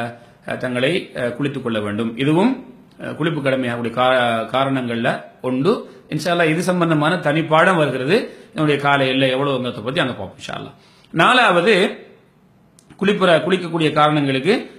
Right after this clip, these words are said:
நாலாவது காரணம் என்னன்னு சொன்னா, ஒருவர் மரணித்தால், ஒரு ஆணோ ஒரு பெண்ணோ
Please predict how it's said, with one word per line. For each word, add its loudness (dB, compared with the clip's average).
நாலாவது 4
காரணம் 0
என்னன்னு -6
சொன்னா, -2
ஒருவர் -2
மரணித்தால், -4
ஒரு -4
ஆணோ 0
ஒரு -4
பெண்ணோ -4